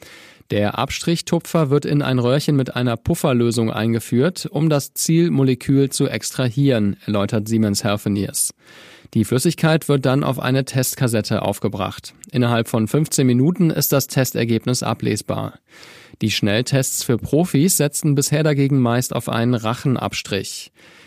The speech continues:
Diese Tests sind für Laien ungeeignet, weil Laien bei sich selbst meist nicht tief genug in den Rachen vordringen,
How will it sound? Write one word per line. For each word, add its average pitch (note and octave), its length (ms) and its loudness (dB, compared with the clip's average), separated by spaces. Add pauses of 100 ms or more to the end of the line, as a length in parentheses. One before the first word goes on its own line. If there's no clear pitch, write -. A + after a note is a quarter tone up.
(140)
Diese G#2 280 0
Tests - 400 -4
sind B2+ 180 0
für - 140 -2
Laien A#2 300 0
ungeeignet, C#3+ 840 0
weil A#2+ 220 2
Laien B2+ 380 2
bei B2+ 140 2
sich A#2+ 200 0
selbst B2 360 -2
meist B2+ 340 -2
nicht D3+ 240 0
tief F3+ 260 0
genug C#3+ 280 2
in - 80 0
den B2 120 0
Rachen B2+ 360 -2
vordringen, A2 560 0